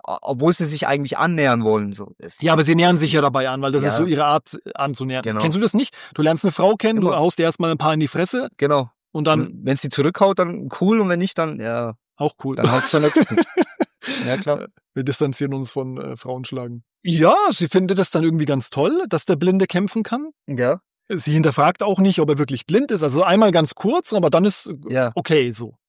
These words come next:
Speaker 2: Sie ist cool damit. Ja, dann nächste Szene, wir sehen den Kingpin.
Speaker 1: Ja.
Speaker 2: Äh, gespielt von, oh, ich weiß nicht, wie der Bruder heißt.
Speaker 1: Der ist auf jeden Fall Maschine.
Speaker 2: Der ist krasser Typ, aber der ist wirklich ein, ich mag den voll, ne? Der ist ja verstorben.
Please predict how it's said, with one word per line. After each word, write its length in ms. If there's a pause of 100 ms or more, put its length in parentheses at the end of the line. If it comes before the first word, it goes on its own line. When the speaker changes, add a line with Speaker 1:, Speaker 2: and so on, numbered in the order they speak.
(120)
Speaker 2:
Sie 180
ist 120 (120)
cool 140
damit. 340 (220)
Ja, 200
dann 240
nächste 320
Szene, 340
wir 120
sehen 320 (200)
den 200
Kingpin. 640 (120)
Speaker 1:
Ja. 320 (120)
Speaker 2:
Äh, 140
gespielt 440
von, 280
oh, 160
ich 140
weiß 220
nicht, 160
wie 60
der 120
Bruder 420
heißt. 560
Speaker 1:
Der 180
ist 120
auf 100
jeden 140
Fall 140
Maschine. 520
Speaker 2:
Der 100
ist 120
krasser 360
Typ, 140
aber 100
der 100
ist 180
wirklich 280
ein, 120
ich 140
mag 160
den 160
voll, 240
ne? 100
Der 100
ist 120
ja 80
verstorben. 560